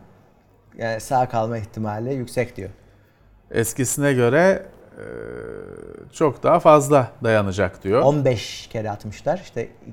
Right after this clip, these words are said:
Speaker 1: iki kat daha fazla dayanıklı diyor Gorilla Glass beşe göre.
Speaker 2: Ya, iyi haber.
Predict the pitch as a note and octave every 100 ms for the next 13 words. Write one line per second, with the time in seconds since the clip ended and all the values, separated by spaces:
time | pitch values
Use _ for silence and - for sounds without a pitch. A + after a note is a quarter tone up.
0 | - A#2 D3 C#3+ C#3 C3+ B2+ A#2+ A#2 A2
1 | A2 A2 G#2+ G#2+ G#2+ G#2 A2 G#2+ A2 A2+
2 | B2+ G#2+ A2+ G#2 G2+ G2 - _ _ _
3 | _ _ _ _ _ _ _ _ _ _
4 | _ _ _ _ _ _ - A3 C#4 D#4
5 | D#4 G3+ D3 -